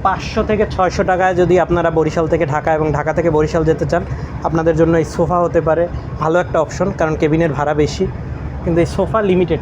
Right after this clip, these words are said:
থাকে, পঁচিশ থেকে ছাব্বিশটা থাকে সর্বোচ্চ। আর হলো গিয়ে এই সোফা সব লঞ্চে থাকে না। সুন্দরবন ষোলোতে রয়েছে, সুরভি সাতে রয়েছে, এম খান সাতে রয়েছে, মানামিতে রয়েছে, অ্যাডভেঞ্চারে রয়েছে, কিন্তু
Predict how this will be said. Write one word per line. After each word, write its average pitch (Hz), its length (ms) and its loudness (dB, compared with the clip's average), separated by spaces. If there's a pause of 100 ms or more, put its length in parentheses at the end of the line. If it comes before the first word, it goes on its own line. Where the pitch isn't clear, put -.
থাকে, 135 280 -4
পঁচিশ 175 260 -2
থেকে 165 180 0
ছাব্বিশটা 156 460 -2
থাকে 160 220 -2
সর্বোচ্চ। 156 420 -2 (760)
আর 139 360 2
হলো 151 240 2
গিয়ে 156 260 4
এই 151 100 2
সোফা 165 360 -2
সব 147 240 -2
লঞ্চে 151 260 0
থাকে 143 280 -4
না। 165 120 -2 (400)
সুন্দরবন 160 480 2
ষোলোতে 165 400 0
রয়েছে, 160 320 4
সুরভি 156 360 2
সাতে 156 340 -2
রয়েছে, 151 480 2 (380)
এম 147 140 0
খান 170 180 -2
সাতে 156 300 -2
রয়েছে, 156 320 2
মানামিতে 151 460 0
রয়েছে, 151 260 2
অ্যাডভেঞ্চারে 156 560 2
রয়েছে, 156 260 2
কিন্তু 175 280 0